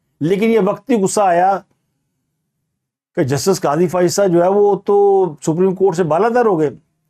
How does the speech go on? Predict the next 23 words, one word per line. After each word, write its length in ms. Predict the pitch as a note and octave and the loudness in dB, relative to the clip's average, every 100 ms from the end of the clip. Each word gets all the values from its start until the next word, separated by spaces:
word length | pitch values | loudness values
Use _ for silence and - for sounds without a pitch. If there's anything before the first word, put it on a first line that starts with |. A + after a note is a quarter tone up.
| _ _ _ _ | _ _ _ _
सुप्रीम 280 | D#3+ F3+ G#3 | -4 0 0
कोर्ट 320 | G3+ G#3 F3+ | 2 0 0
के 160 | G3+ G3+ | 0 0
हर 240 | C#3 G3 | 0 -2
फैसले 420 | F3 F#3+ - F#3+ | 0 -2 0 0
के 100 | F#3 | 2
ऊपर 200 | F3+ E3+ | 0 0
जो 100 | F#3 | -2
चीफ 200 | F3 F3+ | 0 0
जस्टिस 320 | D#3+ D#3 F#3 E3 | -2 -2 -4 -2
का 100 | F#3+ | 0
भी 180 | E3+ | 2
है 140 | C#3+ E3 | 2 2
या 60 | |
किसी 220 | F#3+ G3+ B3 | 0 0 0
और 200 | B3+ G#3 | 0 0
का 80 | |
भी 160 | D#3+ B2+ | 0 -2
है, 80 | G2 _ _ _ _ _ _ - | -4 _ _ _ _ _ _ -4
उन 140 | F3+ | -2
सब 280 | F#3 A#3 G#3+ | 0 -2 -2
के 60 | A3+ | -2
ऊपर 300 | F3 G#3 | 0 -2